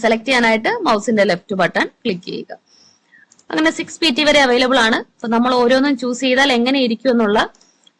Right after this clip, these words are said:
ലൈവ് പ്രിവ്യൂ നമുക്ക് ഇവിടെ കാണാം. അപ്പൊ നമ്മുടെ, ആ, നമുക്ക് ആവശ്യമുള്ള ബോക്സ് ചൂസ് ചെയ്തു, സ്റ്റൈൽ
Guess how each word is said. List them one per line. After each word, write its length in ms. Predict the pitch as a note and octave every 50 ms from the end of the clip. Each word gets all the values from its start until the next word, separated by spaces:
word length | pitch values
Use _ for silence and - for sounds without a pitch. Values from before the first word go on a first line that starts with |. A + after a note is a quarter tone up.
| C#4+ D4 D4+
ലൈവ് 280 | D4+ D#4 E4 D4 F#4 - - -
പ്രിവ്യൂ 300 | D#4 D4+ C4+ E4 F#4+ G#4 G4
നമുക്ക് 180 | D#4+ D4 B3+ C4+ A3
ഇവിടെ 120 | G#3 G3 G3 E3
കാണാം. 200 | E3 E3+ E3+ - _ _ _ _ _ _ _ _ _ _ _ _ _ _ _ _ _ _ _ _ _ - -
അപ്പൊ 120 | - F4+ E4 E4
നമ്മുടെ, 260 | E4 D#4 D#4+ D#4+ F#4+ A4+ C#5 - _ _ _ _ _ _ _ _ _ _ _ _ _ - - - -
ആ, 40 | A3+ A3+ A3 A3 A#3 C4
നമുക്ക് 200 | C#4 C#4+ - D4 C#4
ആവശ്യമുള്ള 500 | B3+ C4 C#4 - D#4 D4+ C#4+ C4+ C4+ C#4+ E4 G#4+ B4+ - _ _ _ _ _ _ _ _ _ _ _ _ _ _ _ - A3 A3
ബോക്സ് 340 | B3 A3 A3 A3 A3+ - D4 A#3
ചൂസ് 200 | C4+ C4 C4 C4+ C#4+
ചെയ്തു, 220 | C#4 C#4 B3+ D#4+ G4+ C5+ - _ _ _ - - _ _ _ _ - - -
സ്റ്റൈൽ 380 | - - - A#3 A3+ A3+ C4+